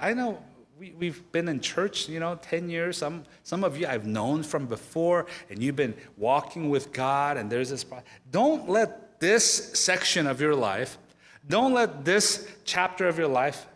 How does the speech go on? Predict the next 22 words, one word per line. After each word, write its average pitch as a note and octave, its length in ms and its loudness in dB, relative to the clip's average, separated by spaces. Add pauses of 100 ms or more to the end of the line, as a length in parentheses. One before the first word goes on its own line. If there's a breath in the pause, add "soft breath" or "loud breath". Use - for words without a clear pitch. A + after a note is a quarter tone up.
(220)
be E3 160 -2
a C3 160 0 (300 loud breath)
faith F3+ 420 0 (120)
wavering C#3 640 2
time. G2+ 380 -6 (880)
Be A3+ 420 0
all G3+ 380 6
in E3 500 2
in C#3 260 -4
your D3+ 180 6
trust. - 720 -2 (200)
Radically G3+ 580 2
trust. - 580 -2 (1500)
And E3 120 2
so, F3 200 2
so - 180 -4
I E3+ 100 2
know G3 120 0
some F#3 180 0
of F#3 140 0
you, F#3 160 0
man, F3 260 -2